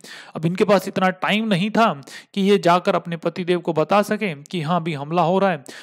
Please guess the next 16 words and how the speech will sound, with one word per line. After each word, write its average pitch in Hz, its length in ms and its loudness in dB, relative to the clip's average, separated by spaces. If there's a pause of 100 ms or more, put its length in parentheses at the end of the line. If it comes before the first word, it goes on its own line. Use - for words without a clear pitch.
(140)
तो 220 220 2
इन्होंने 262 340 2
क्या 180 220 2
किया, 139 300 -6 (580)
इन्होंने 190 320 -2
क्या 190 160 -2
किया, 180 220 -4
आप 165 280 -4
ये 170 100 -2
देखिए, 147 280 -10 (520)
इनके 165 220 -4
पास 190 360 0
ये 180 140 -2
एक, - 160 -8 (920)
एक 165 140 -8
लठ, 156 280 0